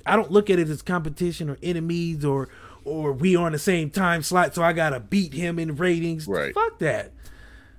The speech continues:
Speaker 1: That shit don't mean shit to me. As far as I'm concerned,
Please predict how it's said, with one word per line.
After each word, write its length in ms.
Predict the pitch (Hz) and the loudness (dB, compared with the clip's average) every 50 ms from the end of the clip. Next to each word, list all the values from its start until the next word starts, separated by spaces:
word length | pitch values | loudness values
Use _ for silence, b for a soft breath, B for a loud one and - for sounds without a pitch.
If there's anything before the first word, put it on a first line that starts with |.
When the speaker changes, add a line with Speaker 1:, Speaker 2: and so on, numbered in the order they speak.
| b b b - - - 226 - | b b b -20 -20 -20 -14 -10
Speaker 1:
That 320 | - - - - 302 339 330 | -6 -4 0 0 2 0 0
shit 200 | - 320 285 240 | -2 -4 -4 -2
don't 160 | 277 277 269 | 0 0 2
mean 300 | 277 269 262 262 269 262 247 | 2 2 2 2 0 0 0
shit 240 | - 285 269 240 | 0 -2 -2 0
to 80 | 220 180 | 0 0
me. 260 | 147 131 113 101 - - - - - - - - - - - - - | 0 -2 -4 -8 -12 -16 -20 -20 -20 -20 -20 -20 -20 -20 -20 -10 -6
As 120 | 170 180 - | -4 -2 0
far 220 | - 247 262 254 | 2 4 4 4
as 60 | 233 247 | 4 2
I'm 100 | 262 208 | 2 2
concerned, 600 | 226 208 - 214 208 196 190 190 196 190 185 | 0 -2 0 0 2 2 2 0 0 -2 -4